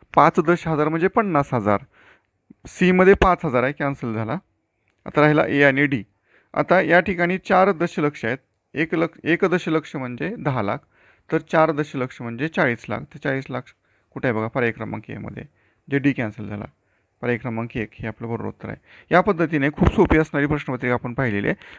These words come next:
बेसिकसाठी खूप महत्त्वाचे. आपल्याला जर याच्यातली काठिण्य पातळी वाढत जात, वाढत असलेले प्रश्न सोडवायचे असतील, तर आधी हे बेसिक प्रश्न येणं खूप महत्त्वाचं आहे. आपण पुढच्या व्हिडिओमध्ये याच्यापेक्षा थोडीशी काठिण्य पातळी जास्त असणारी प्रश्नपत्रिका पाहणार आहोत.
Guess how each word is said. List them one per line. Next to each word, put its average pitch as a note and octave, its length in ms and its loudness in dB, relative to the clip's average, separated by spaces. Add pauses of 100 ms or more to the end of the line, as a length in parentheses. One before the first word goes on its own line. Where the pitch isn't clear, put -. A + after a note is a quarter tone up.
बेसिकसाठी D#3+ 600 2
खूप - 220 -4
महत्त्वाचे. D3 460 2 (300)
आपल्याला E3 340 4
जर F3+ 140 2
याच्यातली F3+ 400 2
काठिण्य E3+ 360 2
पातळी E3 440 2
वाढत D3 320 6
जात, D3 100 0 (580)
वाढत C#3 520 2
असलेले C#3 260 0
प्रश्न C#3+ 260 -2
सोडवायचे B2+ 340 0
असतील, B2+ 300 -6
तर C#3+ 40 0
आधी C#3 180 0
हे D3 100 0
बेसिक D3 360 2
प्रश्न C3 240 -14
येणं B2 240 -8
खूप - 220 -6
महत्त्वाचं A#2+ 380 0
आहे. - 140 -10 (240)
आपण D#3+ 200 0
पुढच्या F3+ 300 2
व्हिडिओमध्ये C3+ 460 4 (640)
याच्यापेक्षा D#3+ 540 0 (240)
थोडीशी C#3+ 280 0
काठिण्य C#3+ 300 2
पातळी C3+ 380 0
जास्त D3 260 0
असणारी C3+ 260 -4
प्रश्नपत्रिका A#2+ 500 -4
पाहणार A2 260 0
आहोत. C#3+ 140 0